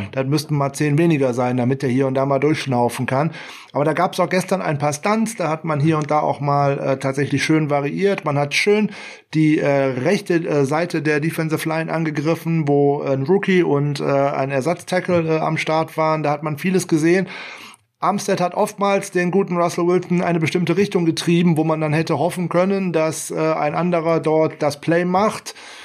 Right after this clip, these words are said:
Ja, Kerry Hyder hat's gestern mal nicht gemacht. Also wenn ich jetzt sage, das war sein schlechtestes Spiel im Trikot der forty-niners, dann werde ich wahrscheinlich nicht untertreiben.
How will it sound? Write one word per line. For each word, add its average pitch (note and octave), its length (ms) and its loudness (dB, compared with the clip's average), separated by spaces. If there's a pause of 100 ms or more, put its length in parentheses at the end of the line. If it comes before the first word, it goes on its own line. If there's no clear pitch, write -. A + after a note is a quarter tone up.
(400)
Ja, D#3 640 0
Kerry C3+ 320 0
Hyder D3 260 2
hat's D3 160 -4
gestern D3+ 320 -2
mal D3 160 0
nicht C#3 320 0
gemacht. F#2+ 420 -2
Also A#2 240 0
wenn B2+ 120 2
ich B2+ 120 -2
jetzt C#3 160 -2
sage, C#3 260 2
das C3+ 200 0
war C3+ 80 2
sein C3 180 0
schlechtestes D3 480 -2
Spiel E3 240 2
im D3+ 140 2
Trikot D#3 260 2
der C#3+ 140 4
forty-niners, C#3+ 680 2
dann D3 340 -2 (440)
werde C#3 240 2
ich C3 120 -4
wahrscheinlich C#3 360 -2
nicht D3 260 0
untertreiben. A2 840 0